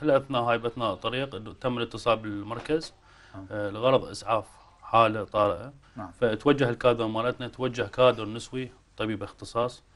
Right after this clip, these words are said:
Speaker 1: مع أحد الأخوات من الكادر التمريضي. حاليًا يومهم إحنا بالبيت نكمل لهم الإجراءات الطبية. آه، المريضة عندها عدة مشاكل، راح تسولف لكم بها تفاصيل بها دكتورة سناء اللي هي مختصة بالحالة ومتابعة الحالة مالتها سابقًا.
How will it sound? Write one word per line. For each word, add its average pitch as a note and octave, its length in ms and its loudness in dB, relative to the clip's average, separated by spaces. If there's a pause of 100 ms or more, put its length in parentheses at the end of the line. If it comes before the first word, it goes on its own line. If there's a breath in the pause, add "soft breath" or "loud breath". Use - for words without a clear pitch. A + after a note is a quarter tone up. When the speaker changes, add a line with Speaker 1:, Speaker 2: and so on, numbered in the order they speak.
(260)
Speaker 1:
مع G2 180 0 (760)
أحد B2 120 -4
الأخوات A2+ 480 2
من A2 40 -6
الكادر A2 300 -2
التمريضي. B2 520 -10 (540 soft breath)
حاليًا C3+ 240 8
يومهم A#2 260 4
إحنا G#2+ 180 -6
بالبيت A#2 280 -4
نكمل A#2 240 -4
لهم A2 140 -4
الإجراءات G#2 400 0
الطبية. A2+ 500 -6 (680 soft breath)
آه، G#2+ 360 4
المريضة B2+ 440 6
عندها A#2 320 2
عدة A2+ 280 -10
مشاكل، A2+ 540 -6
راح F2+ 140 -10
تسولف A2 300 -10
لكم A#2 160 -14
بها A2+ 120 -8
تفاصيل A2 520 -6
بها G#2+ 180 -10
دكتورة G2 600 -6
سناء A2 380 -4
اللي G#2+ 140 -8
هي G#2+ 60 -4
مختصة G#2+ 420 -4
بالحالة A2+ 300 -4
ومتابعة A2+ 340 0
الحالة B2 460 -2
مالتها B2+ 260 -8
سابقًا. F2+ 400 -6